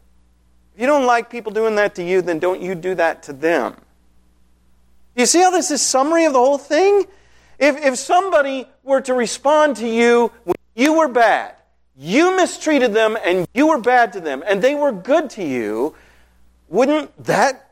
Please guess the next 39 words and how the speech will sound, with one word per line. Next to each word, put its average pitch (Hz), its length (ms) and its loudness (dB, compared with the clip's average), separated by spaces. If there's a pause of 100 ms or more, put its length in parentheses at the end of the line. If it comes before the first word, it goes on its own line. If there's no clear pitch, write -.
(280)
just - 280 -8
overwhelm 202 600 0
and 285 120 -6
surprise 151 500 -2
you? 349 300 0 (120)
Don't 247 280 -2
you 269 80 -2
wish 185 300 0
someone 254 280 -2
would 214 140 -4
do 220 100 -4
that? 339 300 -4 (1120)
So - 180 -4
maybe 208 340 0
you 190 120 -4
do 190 160 0
that 170 260 -2
to 139 80 -18
them. - 300 -12 (1800)
You 175 80 0
know, 180 100 2
and, 180 200 0
and 175 500 -2
do 147 80 -4
you 175 100 2
want 160 360 -2
people 202 440 -4 (120)
to 180 120 -6
hate 165 280 -4
you? 220 260 -6 (640)
No, 117 420 -6
you 135 80 -16
don't. 127 340 -4 (220)
So - 160 -14
don't 160 200 -4
hate. 147 380 -10 (680)
It's - 80 -12
all 370 140 4 (200)
simple 160 640 -2